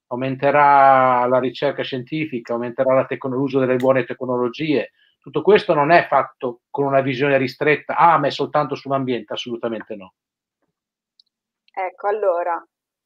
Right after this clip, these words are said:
Speaker 2: eh, decisori politici e scienziati più o meno ci sono,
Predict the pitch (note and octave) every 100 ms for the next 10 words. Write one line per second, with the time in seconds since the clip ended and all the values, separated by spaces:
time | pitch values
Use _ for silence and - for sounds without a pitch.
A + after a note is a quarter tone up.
0 | _ _ _ _ G3+ G3+ G3 G3+ F#3+ F3+
1 | A#3+ C4 D4+ D4+ C#4 D4+ D4 C#4 C#4 D4+
2 | D4 F4 F#4+ G4+ F#4 - _ _ _ _
3 | C4+ C4 C4+ B3+ B3 A3+ - - C4 -
4 | A#3+ G3+ F#3+ G3 F#3